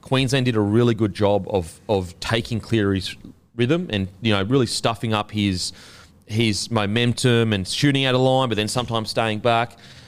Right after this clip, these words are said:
But what I loved about Cleary's game too is he didn't allow that to take him away from his processes. And he, he understood as a more mature player that the points will come. I just gotta stick at it. Don't go crazy. Don't need to make the big play.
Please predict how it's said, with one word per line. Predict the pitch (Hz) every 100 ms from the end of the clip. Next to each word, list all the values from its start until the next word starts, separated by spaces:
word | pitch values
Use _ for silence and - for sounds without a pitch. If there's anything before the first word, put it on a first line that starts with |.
| -
But | 123
what | 151 170
I |
loved | 131 135
about | 135 113
Cleary's | - 127 113 92
game | 104 101
too | 90 - 156 120 92 -
is | 123 -
he | 117
didn't | 135 143
allow | 131 117 117
that | 107 -
to |
take | 90 104 101
him | 104
away | 98 92 95
from | - 92
his | 87 98 90 - - - _ _
processes. | 107 107 - 120 170 - - - - - -
And | 117 117 113 -
he, | 117 131
he | 113 117
understood | 131 135 113 - 135 107
as | 104
a | 104
more | 113 117
mature | 107 113 98
player | - 107 101 87 101 - - -
that | 113
the | 117
points | 170 185 160
will |
come. | 117 127 127 165 -
I |
just | 101 -
gotta | - 117
stick | - 117
at | 127
it. | 110 -
Don't | 113 135
go | 156 170
crazy. | - 139 147 139
Don't | 117 110
need | 135
to | 143
make | 143 143
the |
big | 135 135
play. | 123 120 123